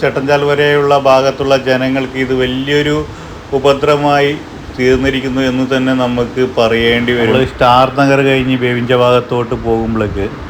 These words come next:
ഇവിടെ ഒരു വീടിൻ്റെ മതിൽ പൊളിച്ചതുമായി ബന്ധപ്പെട്ട് വലിയ പ്രശ്നങ്ങളൊക്കെ ഉണ്ടായിട്ടുണ്ട് ട്ടോ. നിലവിലിപ്പോൾ വർക്ക് സ്റ്റോപ്പ് ചെയ്തിട്ടുണ്ട്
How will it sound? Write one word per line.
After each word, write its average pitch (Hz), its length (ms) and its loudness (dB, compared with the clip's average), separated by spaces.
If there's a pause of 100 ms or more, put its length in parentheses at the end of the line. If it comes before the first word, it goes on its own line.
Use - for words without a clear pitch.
(320)
ഇവിടെ 113 260 -2
ഒരു 127 120 4 (240)
വീടിൻ്റെ 117 380 0 (120)
മതിൽ 113 280 2 (200)
പൊളിച്ചതുമായി 117 680 0 (100)
ബന്ധപ്പെട്ട് 113 640 0 (100)
വലിയ 110 200 -2
പ്രശ്നങ്ങളൊക്കെ 113 680 0 (120)
ഉണ്ടായിട്ടുണ്ട് 101 580 -2
ട്ടോ. 95 80 0 (580)
നിലവിലിപ്പോൾ 147 540 2 (160)
വർക്ക് 127 440 0 (240)
സ്റ്റോപ്പ് 135 600 -2 (160)
ചെയ്തിട്ടുണ്ട് 117 540 2